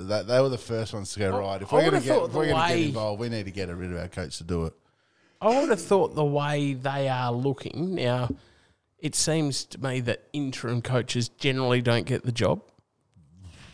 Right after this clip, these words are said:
Speaker 1: Rhys Shaw was the only one.
Speaker 2: But I
Speaker 1: Two.
Speaker 2: reckon if, uh,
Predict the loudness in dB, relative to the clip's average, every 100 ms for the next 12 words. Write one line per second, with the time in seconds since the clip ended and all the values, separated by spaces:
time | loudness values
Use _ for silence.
0 | -20 -20 _ _ _ _ _ -20 _ -8
1 | -6 -6 -6 -6 -8 -10 -8 -8 -10 -12
2 | _ _ -8 0 4 4 4 4 6 6
3 | 6 2 0 0 0 -4